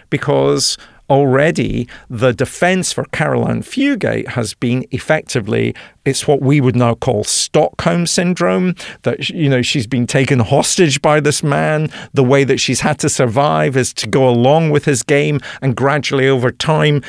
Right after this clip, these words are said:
really just simply accepts the worldview that he tells her to adopt. And those issues, it seems to me, have never really been resolved,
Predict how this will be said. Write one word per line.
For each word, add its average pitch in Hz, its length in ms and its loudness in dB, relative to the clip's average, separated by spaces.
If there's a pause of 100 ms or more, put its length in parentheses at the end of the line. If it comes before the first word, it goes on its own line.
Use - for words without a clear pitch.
(240)
really 147 420 0
just 135 220 -2
simply 147 360 -2
accepts - 840 -4
the - 160 -2
worldview 131 880 0
that 139 220 -4
he 151 320 -6
tells 147 420 -2
her 151 100 -2
to 147 300 -4
adopt. 156 640 -4 (340)
And 131 480 0
those 151 460 0
issues, 120 480 -2
it - 100 -8
seems 123 280 -2
to 120 100 -4
me, 113 160 -2
have 107 160 -4
never 117 280 2
really 104 520 -2 (320)
been 123 220 2
resolved, 110 680 -2